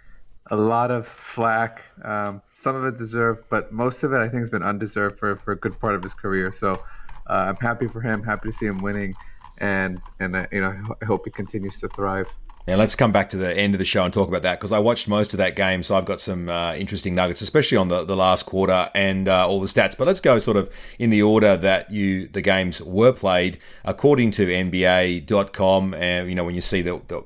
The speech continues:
Speaker 2: we usually follow the order that they appear there, if you're interested. Uh, Chicago Bulls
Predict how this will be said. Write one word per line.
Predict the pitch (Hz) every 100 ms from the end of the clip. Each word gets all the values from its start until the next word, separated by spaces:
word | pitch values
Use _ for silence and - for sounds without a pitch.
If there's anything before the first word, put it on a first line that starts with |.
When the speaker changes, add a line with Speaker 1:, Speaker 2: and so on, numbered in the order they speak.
| -
Speaker 2:
we | 101 95
usually | 95 92
follow | - 101 85
the | 90
order | - 95 98 92 85 - -
that | 90
they | 95 87
appear | 85 - 98 90 78
there, | 82 98 101 98
if | 90 95
you're | 92
interested. | 95 98 107 95 - - - -
Uh, | 107 104 -
Chicago | - - 139 139
Bulls | 101 135 113 90 -